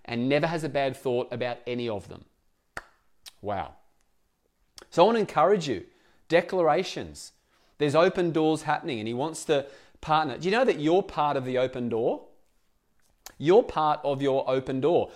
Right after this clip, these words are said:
You play a significant role in your open door. <laughs> Yeah, it's, it's absolutely true. We have this picture of sovereignty, meaning we've got no say, God has all say,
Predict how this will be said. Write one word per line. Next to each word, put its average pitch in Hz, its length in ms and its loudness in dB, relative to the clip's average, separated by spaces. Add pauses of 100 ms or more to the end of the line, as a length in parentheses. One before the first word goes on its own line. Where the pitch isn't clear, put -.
(160)
You 226 200 0
play 220 220 0
a - 20 -6
significant 185 580 -4
role 131 360 2
in 151 200 -6
your 143 240 0
open 131 320 -4
door. 117 360 -4 (440)
<laughs> - 60 -16 (760)
Yeah, - 280 2 (100)
it's, - 240 -14
it's 139 220 -10
absolutely 165 580 -2
true. 135 400 -4 (540)
We 180 340 0
have 202 160 0
this 208 140 -4
picture 208 360 -4
of 139 120 -2
sovereignty, 170 640 -2
meaning 139 380 -2
we've 170 160 -2
got 165 200 -2
no 139 200 -4
say, 160 340 -2
God 147 300 -4
has 127 180 -4
all 135 140 -2
say, 131 400 -4